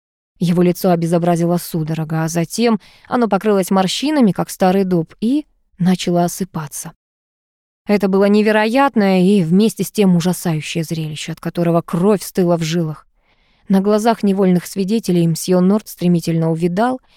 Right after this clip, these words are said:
и распадался на мельчайшие частички, такие легкие, что их немедленно уносил ветер. Увядание прокатилось по всему его телу, достигло рук, сжимающих горло пса, и тот, наконец-то,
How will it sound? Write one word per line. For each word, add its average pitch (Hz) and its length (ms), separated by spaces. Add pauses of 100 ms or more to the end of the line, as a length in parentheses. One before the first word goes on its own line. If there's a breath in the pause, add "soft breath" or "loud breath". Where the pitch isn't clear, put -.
(200 soft breath)
и - 120
распадался 214 680
на 190 120
мельчайшие 180 640
частички, - 720 (300)
такие 240 280
легкие, 240 580
что - 200
их 175 220 (300)
немедленно 240 600
уносил 180 400
ветер. 170 420 (1200 soft breath)
Увядание 330 540
прокатилось 247 520
по 226 120
всему 233 300
его 220 160
телу, 196 540
достигло 170 480
рук, 262 340
сжимающих 190 600
горло 185 280
пса, 170 340
и 156 100
тот, 208 300
наконец-то, 165 680